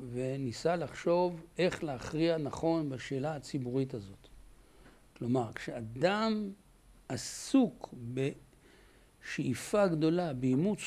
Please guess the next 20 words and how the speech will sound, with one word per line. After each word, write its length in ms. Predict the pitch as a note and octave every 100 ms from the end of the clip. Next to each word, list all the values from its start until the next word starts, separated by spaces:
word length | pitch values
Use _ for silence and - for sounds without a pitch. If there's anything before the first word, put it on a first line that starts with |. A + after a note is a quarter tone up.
| -
כל 240 | G3 G#3+ G3+
כוחותיו, 720 | C#3+ - C#3 A#2+ F#3 F3 A2+ G2+ - _ -
לכוון 880 | A#2 A2+ - C3 A2+ G#2 C#3 G3 D#3 G#2 - - - - -
לאמיתתה 840 | A#2 C#3 C3 C3+ B2+ C3+ - F#3+ G3
של 220 | - D#3
תורת 440 | C#3 B2+ F3 E3+
אמת, 460 | C3+ B2 D#3 G3 -
לכוון 1000 | - A2+ - A#2+ A2+ A2+ C3 F#3 G#3 E3 C3+ C3
למה 1200 | B2+ C3 C3 C3+ - - - _ - A#2 D#3 G3
ריבונו 580 | D#3 C#3+ C3+ C#3+ E3 F3+
של 220 | - E3
עולם 420 | C3+ D3+ E3+ D#3 - - -
רוצה 600 | A2 B2 D3 - - F3 C#3+
בעולמו, 720 | D3+ D3 C3 A#2 A#2+ D#3+ A#3+ - - - - - - - - - - - - - -
אז 240 | - A#2 A2+
מתוך 480 | B2 A2+ G3+ F3 -
כך 320 | B3+ B3+ G3
הוא 180 | D#3+ D3
גם 300 | E3+ G#3 G#3+
יכול, 680 | C#3+ C3+ - F3+ F#3 G3+ F#3